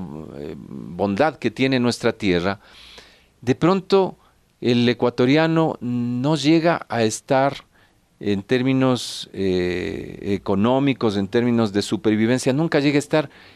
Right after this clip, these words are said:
en, en una situación crítica de, de, de muerte, digamos, ¿no? Lo cual en otras partes sí puede llegar a ser, o sea,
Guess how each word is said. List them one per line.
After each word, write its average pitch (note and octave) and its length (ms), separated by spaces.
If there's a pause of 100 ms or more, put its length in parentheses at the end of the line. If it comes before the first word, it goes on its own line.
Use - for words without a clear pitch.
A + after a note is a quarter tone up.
(100)
en, A2 200
en A#2 180
una C3+ 160
situación B2 580 (520)
crítica D#3 580
de, A#2+ 100 (140)
de, G2+ 380
de G2+ 120
muerte, A#2 420
digamos, D#2+ 380
¿no? A#2 220 (440)
Lo A#2+ 180
cual F#3 280
en B2+ 120
otras D3+ 240
partes D3 320
sí C#3 140
puede C#3+ 360
llegar E2+ 280
a F2+ 40
ser, A2+ 300
o D2+ 80
sea, F#2 320